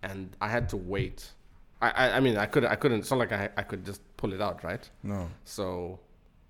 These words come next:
Speaker 1: I just rested my, I just had to basically rest my head back. And so I lay, ho-, you know, I lay against my, the back of my head, and then I was balancing the back of my head and then my, my foot underneath me.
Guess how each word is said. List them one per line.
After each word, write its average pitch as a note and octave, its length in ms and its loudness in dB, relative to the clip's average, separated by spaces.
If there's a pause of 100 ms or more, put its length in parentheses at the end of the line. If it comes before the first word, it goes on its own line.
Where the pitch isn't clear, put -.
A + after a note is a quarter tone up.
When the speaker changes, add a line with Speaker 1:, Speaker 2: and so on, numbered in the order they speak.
(300)
Speaker 1:
I F2+ 440 -6 (560)
just - 240 -10
rested G2 420 -6
my, F2+ 200 -10 (420)
I G#2 60 -14
just G#2 160 -14
had G#2+ 140 -10
to G#2+ 80 -14
basically F#2+ 520 -14
rest G2 340 -16
my F#2+ 100 -18 (140)
head G2+ 180 -18
back. - 280 -20 (460)
And F#2 220 -12 (100)
so - 140 -12
I G#2 80 -8
lay, A2+ 480 -10 (380)
ho-, - 300 -10
you A2+ 100 -8
know, F#2+ 100 -12 (100)
I G2 60 -10
lay A2+ 260 -8
against G2+ 360 -12
my, G2 80 -12 (160)
the F#2 60 -16
back F#2+ 220 -14
of G#2 60 -14
my F2 80 -12
head, G2 280 -12 (460)
and G2 140 -12
then G2 100 -12
I F#2 40 -12
was F#2+ 160 -16
balancing G2+ 480 -12
the - 80 -20
back G2+ 200 -14
of G2+ 60 -14
my F#2 80 -16
head F#2+ 180 -16
and F2+ 120 -16
then F2 120 -18
my, E2+ 140 -18 (480)
my F#2+ 120 -14
foot - 380 -14
underneath F#2+ 440 -18
me. - 120 -20